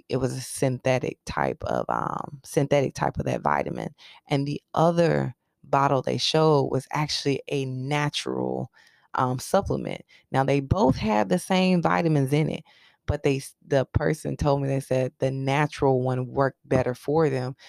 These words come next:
because they had those, I'm thinking, because they had those natural or those possibly helpful nutrients that are found in natural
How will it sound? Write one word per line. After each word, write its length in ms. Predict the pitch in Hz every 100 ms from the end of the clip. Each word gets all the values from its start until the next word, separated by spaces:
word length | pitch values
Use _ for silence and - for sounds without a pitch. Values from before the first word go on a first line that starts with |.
| - -
because 480 | 135 - 165 165 156
they 140 | 139
had 420 | 131 143 147 147 -
those, 360 | 135 131 127 -
I'm 280 | 131 160 156
thinking, 520 | - 127 - 123 127 - -
because 360 | 127 - 143 139
they 160 | 131
had 360 | 135 135 135 -
those 340 | 135 131 135 135
natural 840 | 131 139 139 143 - 135 127 127 - -
or 220 | - 135 123
those 400 | 127 123 127 -
possibly 600 | - 151 151 139 135 131
helpful 640 | 131 151 170 - - 127 131
nutrients 760 | 151 170 - 139 131 117 - - - -
that 120 | 143
are 120 | 127
found 580 | - 151 147 131 127 - -
in 420 | 143 131 123 127
natural 640 | 127 127 - 131 127 131